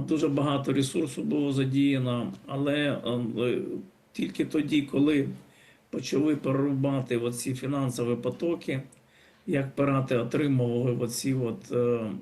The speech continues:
е, е, свої викупи, е, е,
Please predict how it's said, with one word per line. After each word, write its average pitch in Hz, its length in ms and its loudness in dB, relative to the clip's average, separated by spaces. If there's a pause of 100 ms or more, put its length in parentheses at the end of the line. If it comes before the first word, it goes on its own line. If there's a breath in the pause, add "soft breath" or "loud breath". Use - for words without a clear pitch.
е, 127 280 -4 (640)
е, 127 320 0
свої 127 460 2
викупи, 139 800 0 (640 soft breath)
е, 135 140 -4
е, 131 540 2